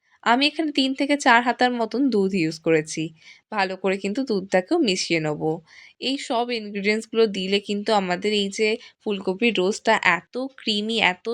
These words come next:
সফট আর সিল্কি হবে না, তুমি সাথে যাই খাও না কেন, তোমার সত্যি খুবই দারুণ লাগবে। মানে, রুটিটাও তোমার মনে হবে খুবই দারুণ লাগছে। যারা রুটি পছন্দ করো না,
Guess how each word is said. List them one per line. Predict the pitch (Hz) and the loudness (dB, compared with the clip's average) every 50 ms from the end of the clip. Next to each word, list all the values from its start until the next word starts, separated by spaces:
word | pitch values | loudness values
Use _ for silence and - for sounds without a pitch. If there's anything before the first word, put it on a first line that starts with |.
| 247 | -6
সফট | 240 - - 196 196 202 - - | -6 -2 0 0 0 0 0 -2
আর | 233 240 - | -4 -4 -4
সিল্কি | - - 202 185 196 196 - 233 233 | -2 -2 -2 -2 -2 -4 -4 -2 0
হবে | 226 214 214 233 247 | 0 2 2 2 2
না, | 262 262 214 180 - - - - - _ | 4 4 2 2 0 -6 -16 -20 -16 _
তুমি | - 240 240 277 | -8 -4 -2 -2
সাথে | 277 - 247 196 196 - 277 269 | 2 4 4 4 4 4 0 0
যাই | 233 226 - 196 190 220 247 | 0 2 4 4 4 4 2
খাও | - - - 247 226 | -2 -2 0 2 2
না | 220 220 226 | 2 2 2
কেন, | 226 208 196 208 254 | 2 2 2 2 0
তোমার | - - 208 202 208 240 | -2 -2 -2 -2 -2 -2
সত্যি | - - - 180 185 _ _ - 254 | -4 -4 -8 -8 -8 _ _ -16 -16
খুবই | 254 _ - 220 254 254 247 _ _ | -14 _ -8 -6 -6 -6 -6 _ _
দারুণ | - 180 165 170 175 180 170 160 | -10 -8 -8 -8 -8 -10 -10 -6
লাগবে। | 147 151 147 151 - - 156 151 156 156 - - - - - - | -4 -4 -4 -4 -4 -4 -2 -2 -2 -4 -10 -18 -20 -20 -16 -8
মানে, | 208 214 220 240 254 254 | -6 -6 -4 -4 -4 -4
রুটিটাও | 240 214 202 208 233 226 226 247 247 254 | -4 -6 -6 -4 -2 0 2 2 2 2
তোমার | 254 254 240 247 247 247 | 2 0 0 0 0 0
মনে | 233 226 220 233 | 0 0 0 0
হবে | 240 226 220 233 247 247 - | 0 0 2 0 0 -2 -4
খুবই | - - 214 208 240 | -6 -4 -2 -2 2
দারুণ | 208 196 170 160 160 160 160 | 4 4 4 4 2 -2 -2
লাগছে। | 160 156 151 156 156 - - 151 156 185 - - - - _ _ | -2 -2 -4 -4 -6 -6 -4 -4 -4 -6 -8 -18 -20 -20 _ _
যারা | 196 190 190 202 214 | -2 -2 -2 -2 -2
রুটি | 208 202 202 226 | -6 -8 -6 -6
পছন্দ | 220 - 208 196 - - 226 226 233 | -2 0 0 0 0 -2 -2 -2 -2
করো | 226 - 240 233 233 220 | 0 2 2 2 2 2
না, | 214 202 202 | 2 2 2